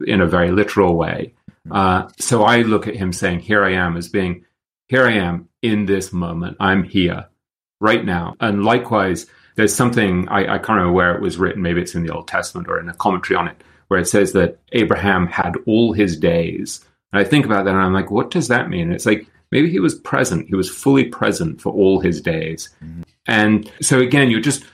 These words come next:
Speaker 1: you're looking in all of these different areas, these different areas of wisdom. You're saying, "So what runs through them that's consistent?"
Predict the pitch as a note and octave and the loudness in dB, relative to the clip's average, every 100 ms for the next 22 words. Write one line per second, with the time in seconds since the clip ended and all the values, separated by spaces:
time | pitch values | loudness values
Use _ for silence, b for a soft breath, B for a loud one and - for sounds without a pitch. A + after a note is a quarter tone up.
0 | B C3 C3+ C3+ D#3+ D#3+ B2 A#2+ C3+ D3+ | B 2 4 4 2 2 4 4 4 4
1 | C3 B2+ A#2 - B2 A#2 G#2+ - - G2+ | 2 0 0 0 0 0 -2 -4 0 2
2 | G2 F#2+ E2+ - - G2 E2+ B2+ - A#2 | 4 4 0 -6 -2 -2 2 0 0 -2
3 | - G2+ G2+ F2 F#2 D#2+ F#2+ F2+ G2 F2 | -2 0 2 2 -6 -4 -2 -2 -4 -10
4 | E2 _ _ - G#2 - A2+ A2+ A#2+ A#2 | -12 _ _ -8 -4 0 0 2 2 2
5 | C3 F#3 - _ B2 G#2+ A#2 A2+ G#2 - | 4 2 0 _ -4 0 2 2 0 -4
6 | - - A2 G2+ F2+ F2 - - _ _ | -10 0 4 4 2 -4 -8 -14 _ _
7 | _ _ G2 G2+ G2 - - G#2+ - - | _ _ 0 2 2 -2 -2 0 0 0
8 | A#2+ A#2 - - - | -2 -2 -8 -10 -14